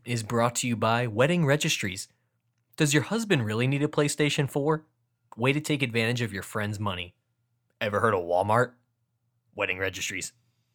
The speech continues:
Okay, listeners, this closing segment is something new. We were trying to think of something. What could we close out this show with? And we're deciding to mix two segments. We're mixing the fan favorite of sports trivia, and then what we did last week with the You're Done segment.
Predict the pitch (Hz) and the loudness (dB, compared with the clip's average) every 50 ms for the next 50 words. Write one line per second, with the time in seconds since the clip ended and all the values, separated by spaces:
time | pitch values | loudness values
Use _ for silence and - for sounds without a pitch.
0 | _ _ 143 156 151 - 165 165 156 151 151 147 147 127 - - - - 135 127 | _ _ 6 6 6 8 8 8 10 10 8 6 4 0 -4 -10 -12 -6 2 2
1 | 143 139 - 147 143 160 175 170 - - - - _ _ _ _ - 123 156 190 | 4 4 4 6 6 6 4 4 0 -6 -10 -14 _ _ _ _ 0 2 4 4
2 | - - - - 170 170 165 185 190 165 - - 143 143 143 170 190 202 - 123 | 4 2 4 6 6 6 8 6 4 4 6 4 4 4 4 2 0 0 0 0
3 | 135 - - 139 131 143 - 165 160 147 131 117 117 139 - - _ _ _ _ | 0 2 2 2 2 2 2 2 2 2 2 2 0 -2 -4 -8 _ _ _ _
4 | _ _ - 135 139 131 - - 185 196 208 196 - 170 147 - 117 - - 107 | _ _ -2 -2 0 2 4 4 6 6 4 2 2 2 2 2 0 -2 -2 -4
5 | 90 - - 95 101 - - 123 127 147 - - - 147 131 139 131 117 - - | -4 -6 -8 -12 -12 -12 0 4 4 4 4 2 -2 0 0 0 -2 -2 0 2
6 | 123 120 113 117 113 110 - - 107 - - - 113 104 101 92 90 90 85 90 | 2 2 4 2 2 2 2 0 -2 -2 -2 0 0 0 0 0 -2 -6 -8 -8
7 | 98 - _ _ _ _ _ _ - 131 135 135 - - - 151 139 143 151 151 | -10 -14 _ _ _ _ _ _ -2 -2 -2 0 -2 -2 0 2 2 2 2 2
8 | 147 131 120 117 120 131 120 - - - - - - 143 127 117 - - 120 101 | 2 2 0 0 0 0 -2 -2 -2 -6 -6 -4 -2 -2 -2 0 0 0 0 0
9 | 160 156 - - - - - - _ - 117 113 113 117 127 123 - - - 143 | 0 -6 -12 -14 -14 -14 -14 -14 _ -6 -4 -4 0 0 0 0 0 -4 -4 -2
10 | 147 165 170 - _ _ _ _ _ 123 117 - - 117 127 151 - - 131 127 | -2 -4 -4 -6 _ _ _ _ _ -8 -6 -2 0 0 0 0 0 0 0 2
11 | 135 143 135 - - - 123 151 - - - 147 123 107 113 107 107 - - _ | 0 0 -2 -4 -2 -2 -2 -2 -2 -2 0 0 2 2 2 0 -2 -2 -4 _
12 | _ _ _ _ _ _ _ _ _ _ _ _ _ _ _ - 147 156 175 196 | _ _ _ _ _ _ _ _ _ _ _ _ _ _ _ 2 4 6 6 6
13 | 185 190 190 190 185 156 165 156 135 127 127 127 131 - - - 117 117 - 135 | 6 4 2 2 4 4 4 4 6 6 6 6 4 2 0 -2 -4 -4 -4 -4
14 | 131 107 120 117 110 117 120 123 120 110 120 113 113 113 113 - - - - 80 | -4 -2 -2 -2 0 0 0 -2 -2 0 0 0 0 0 -2 -2 -2 -4 -4 -6
15 | - 85 85 - | -8 -10 -12 -12